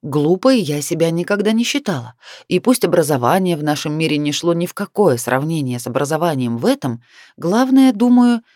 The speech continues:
не то, сколько много ты знаешь, а способность быстро ориентироваться в потоке информации,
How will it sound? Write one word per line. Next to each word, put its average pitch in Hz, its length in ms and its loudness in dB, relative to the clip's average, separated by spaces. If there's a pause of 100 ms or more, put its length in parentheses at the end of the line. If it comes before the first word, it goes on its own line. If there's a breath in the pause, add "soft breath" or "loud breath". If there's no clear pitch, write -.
(140)
не 226 160 4
то, 330 220 2
сколько 220 420 0
много 214 320 0
ты 180 100 -4
знаешь, 170 480 -4 (300 soft breath)
а 113 180 -6
способность 170 680 -4
быстро 170 360 0
ориентироваться 156 680 -2
в - 80 -14
потоке 156 420 -2
информации, 196 720 -2